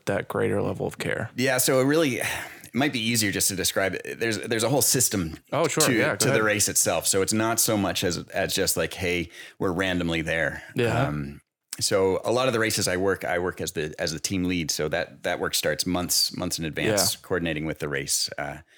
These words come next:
Speaker 2: looking at what, where they are, what the system is, what, what the situation is. And I, and I work internationally. So it's really trying to understand what the resources are available, both, uh, medically for us, but also search and rescue, helicopter based,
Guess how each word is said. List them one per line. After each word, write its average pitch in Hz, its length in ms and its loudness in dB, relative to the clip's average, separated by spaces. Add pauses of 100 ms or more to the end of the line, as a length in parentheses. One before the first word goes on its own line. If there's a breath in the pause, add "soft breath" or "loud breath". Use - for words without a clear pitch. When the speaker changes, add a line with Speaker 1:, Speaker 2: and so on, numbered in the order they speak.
(320 soft breath)
Speaker 2:
looking 90 280 -2
at 80 140 -4
what, 90 360 0
where 104 320 2
they 87 160 2
are, 80 200 2
what 87 180 0
the 85 60 -2
system 78 380 0
is, 71 460 -4
what, 101 420 -4 (140)
what 113 420 -2
the 98 80 -2
situation 92 480 -2
is. 82 80 -4
And 87 100 -2
I, 95 100 -2
and 110 180 0
I 98 40 0
work 98 200 0
internationally. 87 640 -2
So - 220 -2
it's - 240 -2
really 78 200 -2
trying 80 180 -2
to 58 80 -2
understand 80 560 -2 (380 loud breath)
what 101 280 0
the 92 100 0
resources 82 460 2
are 78 180 0
available, 78 520 0
both, - 560 -4 (260)
uh, 71 420 -2 (180)
medically 92 720 -2
for 104 400 0
us, 135 260 2
but - 180 -4
also 80 800 0
search - 260 -4
and - 80 -6
rescue, 101 360 0
helicopter 80 480 -4
based, - 540 -2